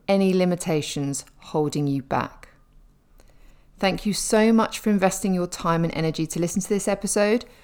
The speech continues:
I really hope that by doing so, you'll have more freedom to feel great, experience life in the way you want, and make the impact you desire in the world.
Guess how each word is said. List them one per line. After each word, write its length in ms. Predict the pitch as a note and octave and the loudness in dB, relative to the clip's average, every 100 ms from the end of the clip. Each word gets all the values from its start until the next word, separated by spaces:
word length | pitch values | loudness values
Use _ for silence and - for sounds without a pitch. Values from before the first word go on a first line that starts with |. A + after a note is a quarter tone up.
| - - - - | -20 -20 -20 -8
I 120 | E3+ F3 | -2 -2
really 480 | F3+ G3+ A3 G#3+ | 0 2 4 4
hope 260 | G#3 G3 - | 2 2 0
that 120 | - | -4
by 140 | E3+ E3 | -2 0
doing 400 | E3 G3+ F#3+ F3+ | 4 6 6 2
so, 420 | - F#3 F3 E3+ | 2 4 4 2
you'll 220 | - F3 E3+ | 0 0 0
have 280 | F#3 F3 | -2 0
more 280 | G3 G3+ G#3+ | 2 4 4
freedom 540 | - F#3 E3 D#3+ D#3+ D#3+ | 2 0 2 2 0 -2
to 120 | E3+ | -6
feel 280 | - G3+ F#3 | 0 2 2
great, 400 | E3+ D#3 D#3 - - | 2 2 0 -6 -16
experience 640 | - - - E3+ E3 D#3+ - | -12 -10 0 2 2 0 0
life 300 | D#3+ D#3 - | 0 0 -2
in 80 | D#3+ | -2
the 80 | |
way 140 | D#3 D#3+ | 0 2
you 180 | E3 D#3 | 2 2
want, 420 | D3+ D3 - - _ _ _ - - | 4 2 -2 -14 _ _ _ -20 0
and 360 | D#3 D#3 D#3+ - | 2 4 2 0
make 220 | D#3+ - | -2 0
the 140 | D#3 | 0
impact 440 | D3+ D3+ - - - | 0 0 -2 -4 -6
you 60 | |
desire 380 | C#3+ D#3+ D3 C#3+ | -6 0 2 4
in 100 | C#3 | 2
the 80 | C#3 | 0
world. 400 | C3+ C3+ D3 | 0 0 -4